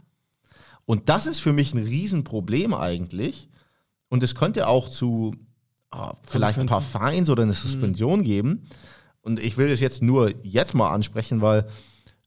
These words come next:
Speaker 1: du bist technisch gesehen von der Schule ein Angestellter.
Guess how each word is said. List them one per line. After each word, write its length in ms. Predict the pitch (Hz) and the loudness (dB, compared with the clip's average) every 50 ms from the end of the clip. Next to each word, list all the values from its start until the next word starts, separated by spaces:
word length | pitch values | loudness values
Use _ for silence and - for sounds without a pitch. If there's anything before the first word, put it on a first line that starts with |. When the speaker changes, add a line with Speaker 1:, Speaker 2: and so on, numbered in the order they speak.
| _ _ _ | _ _ _
Speaker 1:
du 100 | - 127 | -4 -2
bist 360 | 117 135 139 131 - - - - - _ _ _ _ _ _ _ | 2 2 2 2 0 -4 -10 -16 -18 _ _ _ _ _ _ _
technisch 500 | - - 175 180 - - 170 151 - - | -2 0 0 0 0 -2 -4 -4 -4 -2
gesehen 520 | - 135 107 98 113 120 127 131 131 127 127 | -2 0 0 2 2 2 2 0 -2 -4 -8
von 200 | - - - 117 | -8 -4 -2 0
der 140 | 113 107 104 | 2 2 0
Schule 680 | 98 - - - - 160 175 185 185 175 175 175 175 170 - - - - - - _ - | 0 -2 -6 -6 -4 -4 -4 0 0 2 2 2 0 -2 -4 -10 -20 -20 -20 -20 _ -4
ein 520 | - 113 117 120 120 120 117 113 110 113 - - | 0 2 4 4 4 4 2 2 0 -4 -4 0
Angestellter. 760 | 107 120 127 113 113 - - - 101 90 87 - 80 - 110 | 2 4 4 4 2 0 -2 -4 -4 -4 -4 -6 -10 -14 -14